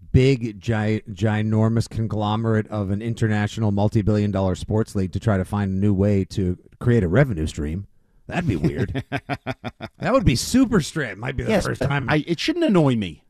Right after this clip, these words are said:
Speaker 2: Don't show me
Speaker 1: Right.
Speaker 2: something cool and then make it less cool.
Speaker 1: All
Speaker 2: If
Speaker 1: right,
Speaker 2: it
Speaker 1: hold
Speaker 2: starts
Speaker 1: on. It
Speaker 2: out
Speaker 1: was
Speaker 2: cool,
Speaker 1: more
Speaker 2: make it
Speaker 1: fun
Speaker 2: cool.
Speaker 1: when you were gonna go with attention deficit teenager as opposed to grumpy uncle again. Let's
Speaker 2: Yes,
Speaker 1: try to stay on
Speaker 2: abs-,
Speaker 1: that
Speaker 2: and
Speaker 1: side.
Speaker 2: then,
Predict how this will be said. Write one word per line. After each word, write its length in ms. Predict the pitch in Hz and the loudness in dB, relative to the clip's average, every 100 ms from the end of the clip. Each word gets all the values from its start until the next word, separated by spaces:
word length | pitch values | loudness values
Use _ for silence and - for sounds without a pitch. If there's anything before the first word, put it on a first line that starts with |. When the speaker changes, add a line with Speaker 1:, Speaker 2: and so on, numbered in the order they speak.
| - | 0
Speaker 2:
Don't 180 | 247 | 0
show 180 | 285 262 | 2 0
me 60 | 254 | 0
Speaker 1:
Right. 60 | |
Speaker 2:
something 240 | 196 175 143 | 0 -2 0
cool 340 | - 190 143 | 4 4 4
and 100 | 123 | 2
then 100 | 120 | 2
make 200 | 131 135 | 2 0
it 80 | 139 | -2
less 220 | 123 117 | -2 -2
cool. 280 | - 101 - | -2 -4 -2
Speaker 1:
All 100 | 135 | 2
Speaker 2:
If 40 | 185 | 4
Speaker 1:
right, 140 | 208 | 6
Speaker 2:
it 40 | |
Speaker 1:
hold 180 | 190 233 | 6 6
Speaker 2:
starts 80 | 240 | 6
Speaker 1:
on. 60 | 214 | 4
It 20 | |
Speaker 2:
out 80 | 190 | 2
Speaker 1:
was 80 | 185 | 4
Speaker 2:
cool, 120 | 196 | 6
Speaker 1:
more 140 | 262 | 6
Speaker 2:
make 120 | 285 277 | 6 2
it 20 | |
Speaker 1:
fun 140 | 269 | 0
Speaker 2:
cool. 80 | 262 | 0
Speaker 1:
when 100 | 254 | -2
you 120 | 240 | 0
were 100 | 226 | 2
gonna 180 | 220 214 | 2 0
go 220 | 190 202 | 0 2
with 160 | 190 170 | 2 0
attention 420 | 165 175 170 170 | -2 -2 0 -2
deficit 420 | 156 151 123 139 | 0 -2 -2 -2
teenager 500 | - 135 113 104 101 | 0 0 0 -2 -2
as 120 | 104 | -4
opposed 320 | 85 123 117 - | 2 2 2 -4
to 60 | |
grumpy 360 | 90 110 101 101 | -6 -6 -4 -4
uncle 240 | 92 90 | -6 -10
again. 240 | 82 76 78 | -12 -8 -2
Let's 160 | 339 | 0
Speaker 2:
Yes, 220 | 381 135 | 2 0
Speaker 1:
try 140 | - 135 | 0 -2
to 60 | |
stay 60 | 127 | 0
on 80 | 285 | 0
Speaker 2:
abs-, 80 | 110 | 0
Speaker 1:
that 100 | 151 | 4
Speaker 2:
and 80 | 156 | 4
Speaker 1:
side. 60 | |
Speaker 2:
then, 220 | 151 127 | 6 4